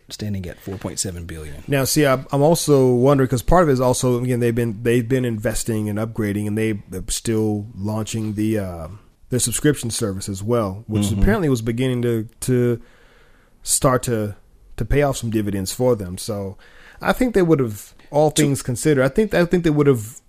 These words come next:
Speaker 2: potentially had a better year.
Speaker 1: Twenty twenty, possibly, yeah.
Speaker 2: Yeah.
Speaker 1: Um, but they were just in a bad position for a pandemic. Pandemic.
Speaker 2: I don't know if anybody's in a good position for <laughs>
Speaker 1: Amazon is.
Speaker 2: Oh, well played, sir.
Speaker 1: You're
Speaker 2: Well
Speaker 1: wel-,
Speaker 2: played.
Speaker 1: you're welcome.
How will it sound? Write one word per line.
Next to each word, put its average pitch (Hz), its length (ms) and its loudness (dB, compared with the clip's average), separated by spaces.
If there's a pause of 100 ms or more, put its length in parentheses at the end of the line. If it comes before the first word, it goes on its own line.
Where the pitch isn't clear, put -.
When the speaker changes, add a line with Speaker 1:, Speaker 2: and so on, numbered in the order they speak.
(140)
Speaker 2:
potentially 127 340 -2
had 120 140 2
a 113 40 0
better 117 220 2
year. 113 480 2 (200)
Speaker 1:
Twenty 170 220 2
twenty, 131 280 2
possibly, 104 560 0
yeah. 98 340 -4
Speaker 2:
Yeah. 120 300 0 (180)
Speaker 1:
Um, 92 540 -8 (320)
but 135 340 0 (140)
they 107 100 0
were 107 80 2
just 104 180 0
in 110 60 4
a 101 60 2
bad 98 240 -2
position 95 340 -4
for 95 140 -2
a - 20 -6
pandemic. 87 540 -10
Pandemic. 101 580 -4
Speaker 2:
I - 20 -12
don't 98 140 -10
know 98 80 -8
if 95 100 -10
anybody's 98 260 -8
in 92 200 -10
a 82 40 -12
good 147 280 -2
position 92 360 -6
for - 340 0
<laughs> - 80 -6
Speaker 1:
Amazon 220 560 6
is. 214 640 4 (500)
Speaker 2:
Oh, 95 300 -8 (1040)
well 101 160 -6
played, 90 260 -10
sir. 76 160 -12 (360)
Speaker 1:
You're 135 100 2
Speaker 2:
Well 143 60 4
Speaker 1:
wel-, - 60 -2
Speaker 2:
played. - 280 -6
Speaker 1:
you're 113 100 0
welcome. - 260 -10